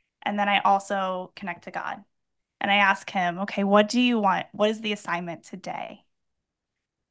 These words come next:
So that's kind of where I start. But then, no matter the assignment, there's always those little things that pop up throughout the day, right? So I,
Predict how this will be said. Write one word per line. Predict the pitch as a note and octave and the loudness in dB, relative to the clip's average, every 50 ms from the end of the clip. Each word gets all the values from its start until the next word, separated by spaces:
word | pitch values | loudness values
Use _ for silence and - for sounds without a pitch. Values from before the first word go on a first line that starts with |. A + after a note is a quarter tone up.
| _ _ _ _ _ _ _ _ _ _ | _ _ _ _ _ _ _ _ _ _
So | - - - A#3 | -6 0 2 6
that's | A#3+ A#3+ C4 C4 - - - - - - _ _ _ - - - | 8 8 8 6 4 -2 -6 -6 -8 -12 _ _ _ -20 -20 -14
kind | - - A#3 A#3+ C#4 | -6 -2 2 4 4
of | E4 D#4+ C#4 | 6 6 6
where | A#3 G#3+ | 4 4
I | G3 F#3+ | 4 2
start. | G3 - - - - F#3 F3+ F3+ G#3+ - - - - - - - _ _ _ _ _ _ _ _ _ _ _ _ _ _ _ _ | 0 -6 -6 -4 0 2 2 2 2 2 0 -2 -8 -18 -20 -20 _ _ _ _ _ _ _ _ _ _ _ _ _ _ _ _
But | - A3+ A3 A3+ | 0 0 2 4
then, | - B3+ C4 B3 A3+ G#3+ G#3 G#3 G#3+ G#3+ - _ _ _ _ _ _ _ _ _ _ _ _ - | 6 8 8 8 8 6 4 2 0 -4 -6 _ _ _ _ _ _ _ _ _ _ _ _ -2
no | A#3 A3 | 2 4
matter | G#3+ G#3+ G#3+ A3 A3 A3 G#3+ | 6 6 6 6 6 4 2
the | G#3 G#3 G3 | 0 -2 -4
assignment, | - - G#3 G#3 G#3 G#3+ G#3 G3+ G3 G3 | -2 2 4 4 4 4 4 2 2 0
there's | G3+ G3+ G3 | 0 0 2
always | - G#3 G#3 G#3+ A3 G#3+ | 2 4 4 4 2 2
those | A3 G#3+ G#3 G3+ | 0 -2 -2 -2
little | G3+ G3+ F#3+ F#3 | -2 -2 -2 -4
things | - G3 F#3 F#3+ F#3 | -4 -6 -6 -6 -8
that | - F3 - | -10 -10 -6
pop | - F3+ F3 - - | -4 -4 -4 -2 -2
up | E3+ E3+ - - | -6 -6 -6 -6
throughout | F3+ F3+ E3+ E3 E3 - | -6 -4 -4 -4 -6 -8
the | F3+ | -14
day, | G3 - F3+ E3 D#3 D#3+ | -10 -8 -8 -8 -8 -6
right? | E3 E3+ F3+ F#3 A3 C4+ - - | -4 -2 -2 -2 -2 -4 -6 -8
So | - - G3 | -8 -6 -4
I, | F#3+ F#3 F#3 F#3 F#3+ F#3 | -2 -2 -2 -4 -6 -10